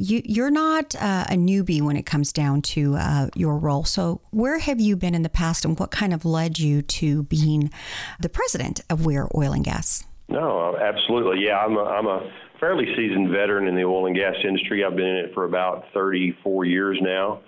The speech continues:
Speaker 2: Uh, degree in petroleum engineering from Texas Tech, and, uh, went to work in the oil field at Baker Hughes back before it was even Baker Hughes. <laughs> So a lot of my career was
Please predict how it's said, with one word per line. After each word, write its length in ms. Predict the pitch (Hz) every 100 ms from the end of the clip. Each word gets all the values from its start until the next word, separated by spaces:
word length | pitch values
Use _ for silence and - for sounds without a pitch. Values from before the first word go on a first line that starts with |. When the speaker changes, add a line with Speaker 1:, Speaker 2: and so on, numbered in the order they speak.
| - - _
Speaker 2:
Uh, 400 | - 85 90 87
degree 360 | 85 85 95 95
in 120 | 90
petroleum 420 | 87 98 92 90
engineering 420 | 90 87 92 92 90
from 100 | 90
Texas 320 | 98 95 - - -
Tech, 340 | 123 139 139
and, 260 | 90 87 87
uh, 280 | 87 87 85 - - _ _ -
went 180 | 98 101
to 60 |
work 280 | 90 92 92
in 60 | 90
the 80 | 85
oil 260 | 90 90 92
field 240 | 90 87
at 120 | 87
Baker 300 | 90 90 92
Hughes 560 | 87 98 95 101 107 98
back 200 | 95 92
before 320 | 95 98 104 101
it 40 |
was 100 | 95
even 260 | 104 101 92
Baker 300 | 98 92 95
Hughes. 400 | 101 113 139 -
<laughs> 340 | - 135 117 98
So 60 |
a 100 | 101
lot 180 | 92 95
of 60 | 101
my 140 | 95
career 440 | 90 98 95 90 92 - - -
was 120 | 95